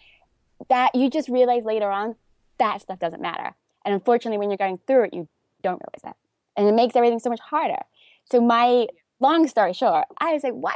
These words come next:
aren't there classes that make people feel good about themselves instead of making them scared?" Like, if you have something wrong in pregnancy, you should not be taking a class. You need to go to a specialist. So if you're not, have something wrong and you have a normal pregnancy, you need a class that makes you feel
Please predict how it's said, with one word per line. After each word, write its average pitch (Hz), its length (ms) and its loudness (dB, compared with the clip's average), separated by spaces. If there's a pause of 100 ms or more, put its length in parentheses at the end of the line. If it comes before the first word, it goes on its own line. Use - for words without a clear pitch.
(100)
aren't 349 100 -4
there 254 180 2
classes - 560 -4
that - 100 -16
make - 220 -2
people 392 240 -2
feel 269 240 -2
good 320 240 0
about 247 200 0
themselves 208 380 -2
instead 220 160 -6
of 226 80 -6
making 240 260 -6
them 214 220 -8 (100)
scared?" 240 680 2 (340)
Like, 226 140 -4
if 233 80 -4
you 330 120 4
have 427 160 0
something 311 400 2
wrong 208 300 -2
in 262 160 -8
pregnancy, 269 640 -2 (400)
you 311 200 4
should 339 160 -2
not 262 220 2
be 262 80 -4
taking 254 240 -2
a 233 60 -6
class. 202 520 -2
You 214 80 -2
need 233 140 -2
to - 60 -12
go 226 80 4
to 220 100 -2
a 202 60 -4
specialist. - 500 -4 (320)
So - 80 -2
if 220 60 2
you're 226 100 4
not, 277 400 4
have 269 160 -2
something 262 240 0
wrong 233 300 2
and 403 60 -6
you 226 40 -4
have 208 100 -6
a 196 60 -4
normal 208 280 -2
pregnancy, 208 420 -6
you 277 300 0
need 339 120 4
a 403 80 -6
class 302 320 0
that 277 80 -4
makes 262 220 -2
you 254 80 -6
feel 226 280 -2